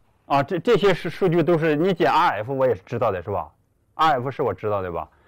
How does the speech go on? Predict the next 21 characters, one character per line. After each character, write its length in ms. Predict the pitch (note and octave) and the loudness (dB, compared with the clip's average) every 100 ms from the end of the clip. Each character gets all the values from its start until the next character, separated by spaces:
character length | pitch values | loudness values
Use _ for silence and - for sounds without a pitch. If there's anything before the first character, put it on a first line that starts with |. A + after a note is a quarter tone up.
| _ _ - | _ _ -2
这 160 | G3+ | 0
个 80 | A2+ | 0
也 100 | F2 | -2
是 100 | G2+ | -8
知 180 | - A2+ | -8 -4
道， 100 | G#2 | -4
它 140 | - | 0
俩 100 | E3 | -2
做 140 | - C#3 | 0 -4
回 120 | C#3 | -4
归， 240 | B2 C3 - - _ | -2 -4 -4 -20 _
我 100 | - | -6
就 120 | A#2+ D#3 | -2 2
把 160 | F3+ | 2
这 120 | F#3+ | 2
个， 220 | B2+ G#2 F2 | 2 2 0
这 120 | C#3+ | -2
个 60 | A#2+ | 0
叫 80 | A2+ | -2
什 120 | F#2 | -4
么？ 160 | F2+ | -10